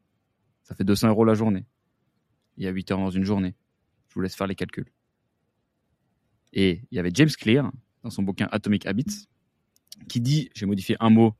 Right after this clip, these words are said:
parce que ça va bien, mais c'est à peu près la même idée, « You don't rise to the level of your goals, you fall back to the level of your standards. » Et normalement, il dit systems à la place de standards,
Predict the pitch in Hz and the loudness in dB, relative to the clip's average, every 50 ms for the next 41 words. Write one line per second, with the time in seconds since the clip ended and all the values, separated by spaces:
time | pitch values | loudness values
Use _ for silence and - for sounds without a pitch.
0 | _ _ _ _ - - - - 95 95 95 98 104 101 92 92 90 92 - - | _ _ _ _ -18 -12 -6 -4 -4 -2 0 0 0 0 0 -2 -6 -8 -12 -12
1 | - - - 107 107 98 98 95 95 95 92 113 131 - - _ _ _ _ - | -12 -8 -6 -2 -2 0 0 2 2 2 4 2 2 2 -2 _ _ _ _ -20
2 | - - - _ _ _ - 120 127 156 170 - - - 120 143 147 139 123 104 | -20 -20 -20 _ _ _ 2 4 6 6 6 6 4 4 6 8 8 8 6 2
3 | 98 92 92 - _ - 117 107 104 113 139 139 127 131 123 - - 110 - - | -2 -8 -12 -12 _ -4 0 2 4 6 6 6 6 6 4 4 2 0 0 -2
4 | 101 95 95 113 120 135 143 131 - - _ _ _ _ _ _ _ _ - - | -2 0 4 4 4 6 4 2 -2 -8 _ _ _ _ _ _ _ _ -20 -20
5 | _ _ _ _ - 104 98 - - 135 131 107 95 110 123 139 - - - - | _ _ _ _ -2 -2 0 2 2 2 2 2 2 2 0 0 -2 -8 -20 -20
6 | _ - 107 98 95 101 120 117 117 123 127 - - 95 - - 117 123 - - | _ -10 -6 -2 2 2 4 4 4 4 2 0 -4 -6 -2 0 0 0 0 -4
7 | _ - - - - - 120 110 98 85 82 - - - 139 - - _ _ _ | _ -20 -20 -8 -2 0 2 2 2 0 -4 -8 -12 -18 -20 -20 -20 _ _ _
8 | _ _ _ _ _ _ _ _ _ _ _ _ _ _ _ _ _ _ _ _ | _ _ _ _ _ _ _ _ _ _ _ _ _ _ _ _ _ _ _ _
9 | _ _ _ _ _ _ _ _ _ _ _ _ _ _ _ _ _ - 92 90 | _ _ _ _ _ _ _ _ _ _ _ _ _ _ _ _ _ -6 -4 -2
10 | 87 95 110 107 90 95 - - - - - 90 - - - 76 - - - - | 2 2 2 2 2 -2 -4 -6 -6 -6 -6 -6 -8 -8 -8 -12 -12 -12 -12 -12
11 | - - - - - - - - | -14 -14 -12 -12 -12 -12 -12 -14